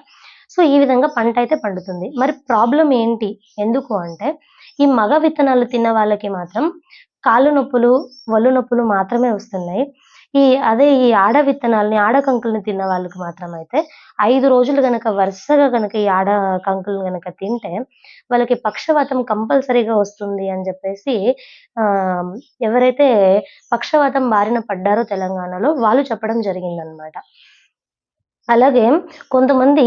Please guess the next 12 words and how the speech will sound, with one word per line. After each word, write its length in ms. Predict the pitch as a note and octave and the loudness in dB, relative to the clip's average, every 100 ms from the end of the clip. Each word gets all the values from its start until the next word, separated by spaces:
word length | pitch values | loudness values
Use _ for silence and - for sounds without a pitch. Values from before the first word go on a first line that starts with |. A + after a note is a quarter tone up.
| C#4 | 4
ఈ 320 | F#4+ C#4 D4+ | 2 2 2
ఆడ 240 | E4 A3 A#3+ | 2 2 2
కంకుల 360 | A#3+ A#3 A#3 | 0 0 2
వల్లనే 340 | G3+ F#3+ F#3 D4 | 2 0 0 2
ఎక్కువ 340 | B3 - E4 | 0 0 2
రోజులు 300 | D4+ C4 C4 | 2 2 0
వీటిని 600 | A#3 A3 G#3+ F#3+ - G#3 | 0 -2 -4 -4 -6 -2
డైలీ 280 | F#3+ G#3+ D4 | 2 2 2
తీసుకోవడం 540 | B3 A#3+ - A3 G3+ | 0 -4 -2 -2 0
వల్ల 120 | F#3 C#4+ | 0 -2
చనిపోయారు 640 | D#4 G#3 G#3 A3 G3+ F#3 | -2 -2 0 0 0 0
కూడా. 260 | E3+ E3 | -4 -8